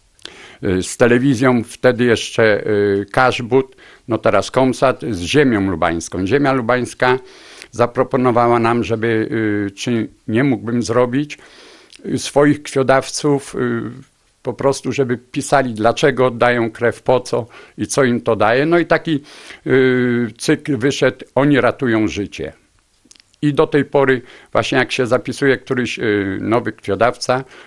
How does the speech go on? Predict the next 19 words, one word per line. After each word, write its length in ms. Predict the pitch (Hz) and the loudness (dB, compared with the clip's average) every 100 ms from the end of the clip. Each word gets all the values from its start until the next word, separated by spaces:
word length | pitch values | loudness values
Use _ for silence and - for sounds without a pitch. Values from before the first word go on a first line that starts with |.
| _ | _
wypełnia 460 | 127 120 123 117 107 | -2 2 2 2 0
ankietę, 460 | 104 - 127 127 | 0 0 0 -2
tą 200 | 120 117 | -2 0
ankietę 420 | 107 - 113 - | 0 0 -4 -2
oddaje 340 | 104 101 101 98 | -2 0 0 0
do 160 | 98 | -2
Ziemi 240 | 90 104 95 | -4 -4 -4
Lubańskiej, 560 | 87 87 104 - 104 | -2 -2 -2 -2 -6
Ziemia 340 | 82 92 98 90 | -4 -4 -4 -4
Lubańska 480 | 87 87 85 - 87 | -6 -6 -6 -6 -8
drukuje. 480 | 85 90 80 73 - - - _ | -8 -8 -8 -8 -12 -20 -20 _
Nawiązaliśmy, 880 | 107 120 147 139 143 147 - 151 143 | 0 2 2 2 2 2 0 2 0
w, 460 | 120 - - 127 - | -2 -16 -20 -20 -12
już 220 | - 120 139 | -8 -6 -4
nie 80 | |
pamiętam 440 | 110 113 117 113 107 | -2 0 0 -2 -6
w 40 | |
którym 280 | - 107 104 | -4 -2 0
roku, 340 | 117 117 - | 0 -2 -8